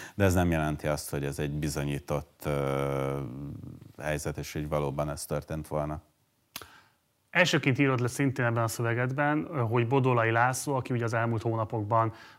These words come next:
Speaker 2: az Indexel kapcsolatban került folyamatosan a hírekbe, ugye ő annak az alapítványnak volt az elnöke, illetve az igazgatóságnak volt a tagja, ami az Indexnek a legfontosabb döntéshozó szerve volt. Öm, és ugye az ő személyhez megalapozottan köthető az, hogy ott a különböző helyzetek miatt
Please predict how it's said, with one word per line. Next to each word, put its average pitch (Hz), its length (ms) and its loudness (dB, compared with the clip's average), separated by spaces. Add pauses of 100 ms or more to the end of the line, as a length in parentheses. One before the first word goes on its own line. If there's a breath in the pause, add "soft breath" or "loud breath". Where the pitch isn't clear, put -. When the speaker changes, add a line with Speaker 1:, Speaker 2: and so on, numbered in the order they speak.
Speaker 2:
az 107 100 -4
Indexel 113 400 2
kapcsolatban 113 460 -2
került 110 280 0
folyamatosan 110 760 -2
a 123 80 -4
hírekbe, 123 440 2
ugye 110 400 2 (260 loud breath)
ő 127 100 -4
annak 117 220 0
az 110 80 0
alapítványnak 110 640 2
volt 107 240 -2
az 101 100 -6
elnöke, 110 580 0
illetve 110 280 -4
az 107 60 -2
igazgatóságnak 107 640 -4
volt 107 160 -4
a 107 60 -6
tagja, 113 540 4 (260 loud breath)
ami 117 200 -2
az 107 100 0
Indexnek 110 400 -2
a 117 40 0
legfontosabb 107 720 -2
döntéshozó 107 580 0
szerve 104 340 -2
volt. 113 420 -2 (280 loud breath)
Öm, 113 680 4 (180 soft breath)
és 120 160 -2
ugye 117 380 6
az 123 120 -2
ő 117 80 6
személyhez 110 440 0
megalapozottan 110 560 -2
köthető 107 460 -2
az, 107 320 -4
hogy 104 400 -2
ott 107 200 -2
a 110 40 -6
különböző 107 480 0
helyzetek 110 420 0
miatt 113 280 2